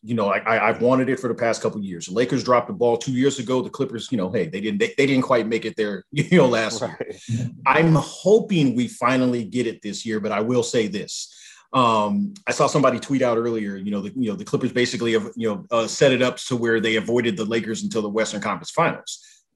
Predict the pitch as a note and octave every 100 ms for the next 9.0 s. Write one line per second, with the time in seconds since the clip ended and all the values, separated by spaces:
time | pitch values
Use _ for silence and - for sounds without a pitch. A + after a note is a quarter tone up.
0 | - A2+ A2 C#3 A#2+ G2 A#2 - - G#2
1 | G2+ - - _ _ - A#2+ C#3+ A#2 G#2+
2 | G2+ G#2+ A#2+ G#2 G#2 F#2 F2 D#2+ - _
3 | - - _ _ _ - G#2+ G2+ A#2 A2+
4 | A#2+ A2 - - - - D3+ - - D3+
5 | E3+ E3+ D#3 C3+ C3+ C3 B2+ A#2+ G#2+ A2+
6 | G#2 - - A#2+ A#2 A#2 F#2+ A2 G#2+ -
7 | - G2 F#2+ - F#2+ F2 F2+ G2 F2 F#2
8 | G2+ G2 F2+ F2+ D#2+ _ _ - -